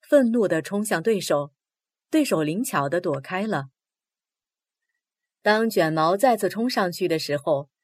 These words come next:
对手用胸部来抵挡，然后用一种巴克以前从没见过的方法，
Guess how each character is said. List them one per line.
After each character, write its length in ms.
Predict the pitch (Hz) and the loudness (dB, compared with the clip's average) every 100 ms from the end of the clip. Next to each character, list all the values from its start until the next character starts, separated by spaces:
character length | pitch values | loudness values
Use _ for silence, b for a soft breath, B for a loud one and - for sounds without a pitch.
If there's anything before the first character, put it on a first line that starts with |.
| - | 2
对 200 | 262 208 | 4 4
手 300 | 196 147 139 _ | 4 0 0 _
用 240 | 202 185 | 0 0
胸 300 | - 262 262 | -2 -2 0
部 140 | 254 160 | 0 2
来 160 | 143 | 0
抵 180 | 175 151 | -2 -2
挡， 300 | 165 135 143 _ _ _ _ _ | -2 -2 -6 _ _ _ _ _
然 200 | - 170 | -2 -2
后 320 | 196 180 165 - _ _ _ _ - | 0 0 0 -6 _ _ _ _ 2
用 260 | 269 254 | 6 6
一 140 | 262 254 | 4 0
种 200 | 175 151 | 0 0
巴 200 | 202 220 | -2 -2
克 140 | 220 | -2
以 140 | 175 135 | -2 -4
前 280 | - 165 - | -6 -6 -8
从 260 | - 202 254 | 0 2 2
没 120 | 247 | 0
见 220 | 233 208 | 0 -2
过 160 | 175 185 | 0 0
的 100 | 151 | 2
方 220 | 175 190 | 0 -4
法， 280 | 196 135 135 | -4 -6 -8